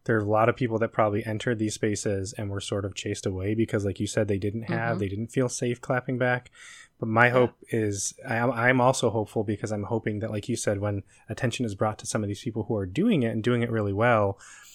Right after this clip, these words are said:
Speaker 1: some of those kind of smaller, more vulnerable creators will, will feel like, "Okay, well, if, if I don't have that same voice or following or privilege or whatever, at least maybe I'll have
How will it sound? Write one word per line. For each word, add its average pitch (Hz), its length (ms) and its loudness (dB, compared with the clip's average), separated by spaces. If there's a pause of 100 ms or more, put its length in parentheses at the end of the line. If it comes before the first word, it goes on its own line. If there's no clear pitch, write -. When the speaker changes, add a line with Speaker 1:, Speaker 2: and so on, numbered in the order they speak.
(160)
Speaker 1:
some 131 200 2
of 120 140 4
those 123 240 4
kind 117 160 -2
of 107 80 -4
smaller, 110 380 -2
more 104 260 0
vulnerable 101 580 -2
creators 98 540 -2
will, 98 340 -4 (480)
will 110 120 -2
feel 110 260 2
like, 98 260 0
"Okay, 135 220 2
well, 113 340 0 (400)
if, 135 240 2
if - 260 0 (160)
I 127 120 4
don't 131 180 2
have 117 220 0
that 113 180 0
same 104 280 -2
voice 107 360 -2
or 104 80 -4
following 104 460 -2
or 101 80 -4
privilege 107 400 -2
or 98 80 -4
whatever, 107 500 2 (280)
at 120 100 -4
least 131 260 -2
maybe 117 300 2
I'll 104 120 0
have 101 460 -6